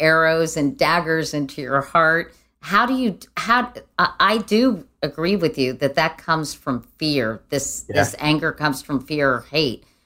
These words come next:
Speaker 1: But how do you neutralize that?
Speaker 2: So that's an,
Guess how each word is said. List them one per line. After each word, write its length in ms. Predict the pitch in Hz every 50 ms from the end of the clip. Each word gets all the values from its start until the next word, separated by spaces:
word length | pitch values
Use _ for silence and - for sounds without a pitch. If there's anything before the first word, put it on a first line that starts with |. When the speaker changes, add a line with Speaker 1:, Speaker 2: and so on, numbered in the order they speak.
| _ _ _ _ _
Speaker 1:
But 220 | 185 185 185 - -
how 260 | - - 214 240 269
do 60 | 320
you 100 | 330 359
neutralize 840 | 262 175 160 185 226 - - - 202 175 143 123 131 127 117 110 -
that? 300 | - 127 95 78 78 - - _ _ _ _ _ _ _ _ _ _ _ _ -
Speaker 2:
So 360 | - - 131 135 135 135 131
that's 340 | 127 131 139 175 190 - -
an, 140 | 269 208